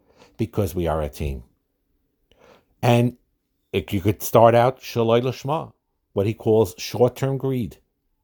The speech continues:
into a long-term enlightened self, which means you say to yourself, and you could say Shaloi Lishma, makes no difference, that m-, in my best interest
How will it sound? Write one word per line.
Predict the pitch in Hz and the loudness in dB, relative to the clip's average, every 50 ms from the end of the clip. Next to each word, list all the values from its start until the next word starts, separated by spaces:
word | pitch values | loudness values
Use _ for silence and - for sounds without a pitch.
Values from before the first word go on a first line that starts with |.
| _ _ _ _ _ _ _ _ _ _ _ _ _ _ _ _ | _ _ _ _ _ _ _ _ _ _ _ _ _ _ _ _
into | - 143 160 156 - - - 135 127 - | 0 2 2 2 0 0 0 2 2 4
a | - | 4
long-term | 113 110 104 110 117 117 117 110 - - 113 104 101 104 - | 4 4 6 4 4 4 2 -2 -2 -2 0 0 0 -2 -6
enlightened | 98 92 92 90 90 87 - - 87 82 | -6 -6 -4 -4 -4 -6 -6 -10 -14 -14
self, | - - 92 78 71 - - | -8 -6 -6 -6 -6 -6 -8
which | 104 98 - - | -8 -8 -4 -2
means | 117 123 123 123 139 175 175 - - - | 0 2 2 2 0 -2 -4 -6 -10 -8
you | 98 98 | -8 -8
say | 90 - - - 107 95 | -8 -4 -4 -2 -2 -2
to | 90 - - | -2 -4 -6
yourself, | 95 95 90 - - 98 90 107 139 - _ - _ _ _ _ _ _ _ _ _ _ | -4 -4 -6 -4 -6 -6 -6 -6 -8 -12 _ -20 _ _ _ _ _ _ _ _ _ _
and | - 71 73 78 78 | -14 -12 -10 -10 -12
you | - | -12
could | - 73 - | -12 -14 -6
say | - 90 80 | -4 -2 -2
Shaloi | 78 - - 87 90 87 87 | -2 -4 -8 -6 -4 -2 -2
Lishma, | 92 104 101 - - 113 110 113 127 131 - _ | -2 -2 -4 -4 -4 -2 0 0 -2 -2 -4 _
makes | 95 87 - - | -12 -12 -6 -6
no | 92 87 | -6 -4
difference, | 78 85 82 - - 123 147 - - - - - - - - - - - - | -4 -4 -6 -4 -4 -4 -4 -6 -8 -16 -20 -20 -20 -20 -20 -20 -20 -16 -2
that | - 101 101 - - | 0 0 0 2 0
m-, | 113 113 | -4 -2
in | - 120 101 98 | 0 -2 0 2
my | 104 101 107 110 131 156 | 4 4 4 2 2 -2
best | 151 123 120 127 127 - - - | -4 -2 -2 -2 -2 -2 -2 -4
interest | 135 147 139 - 101 82 - - - - - | -4 -4 -4 -6 -8 -8 -8 -12 -14 -16 -20